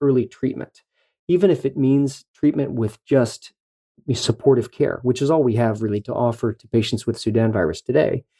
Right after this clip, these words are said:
But even if it's just supportive care, your risk of death is much, much lower if you arrive soon rather than after several days. In fact, every day you wait outside of the hospital,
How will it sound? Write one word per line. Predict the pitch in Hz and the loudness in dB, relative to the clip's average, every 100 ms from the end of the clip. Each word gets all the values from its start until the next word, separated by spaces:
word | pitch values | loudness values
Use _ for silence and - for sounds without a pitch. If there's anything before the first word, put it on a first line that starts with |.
| _ _ _ _ _ _ - | _ _ _ _ _ _ -2
But | |
even | 190 214 | 2 2
if | 202 | 2
it's | 139 - | 0 -4
just | 127 151 - | -2 0 0
supportive | 139 135 117 - | -2 0 -2 0
care, | 127 135 190 - | -2 0 -2 -6
your | 143 131 | 0 2
risk | 131 170 - | 4 2 0
of | 117 113 | -6 0
death | 131 151 - | 0 0 -6
is | 131 | -6
much, | 120 135 165 160 - | -2 0 0 -2 -2
much | 151 - | -2 0
lower | 113 107 - 180 202 | -2 0 0 -2 -4
if | 110 - | -4 2
you | 123 | 2
arrive | 104 104 92 | 4 2 -2
soon | - - 160 180 220 208 _ - | -6 -4 0 0 0 -4 _ -2
rather | 123 117 120 | 0 2 2
than | 110 110 | 2 0
after | 120 110 - 113 107 - | 0 -2 0 0 0 -4
several | - 104 107 | -4 -2 -2
days. | 92 117 98 - | -2 -2 -4 -8
In | - | -6
fact, | 98 - - | -6 -6 -8
every | 117 120 | 0 2
day | 117 117 117 | 2 2 2
you | 110 107 | 2 -2
wait | 104 104 | 0 0
outside | 98 - 117 | 0 -6 -6
of | 104 | -4
the | 107 | -2
hospital, | 95 107 - 98 82 113 | -2 -2 -4 -4 -2 -4